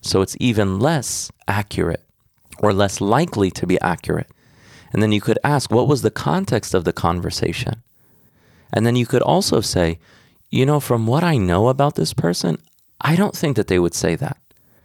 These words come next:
Or maybe there's some sort of misunderstanding. Maybe you misheard them. Maybe they were talking about someone else and you thought it was about me.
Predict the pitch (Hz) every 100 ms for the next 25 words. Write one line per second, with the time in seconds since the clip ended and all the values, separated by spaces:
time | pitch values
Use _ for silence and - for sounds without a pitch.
0 | - - - 127 120 120 165 170 135 113
1 | - 135 135 - 120 98 92 95 - 95
2 | 85 - 92 85 82 - - - 120 165
3 | 165 143 127 110 110 - - 104 110 95
4 | 85 78 85 _ _ - 107 127 165 156
5 | 139 127 110 - 117 123 104 98 95 87
6 | - 107 107 90 - 120 131 - 90 87
7 | - 101 98 90 82 82 85 - 87 82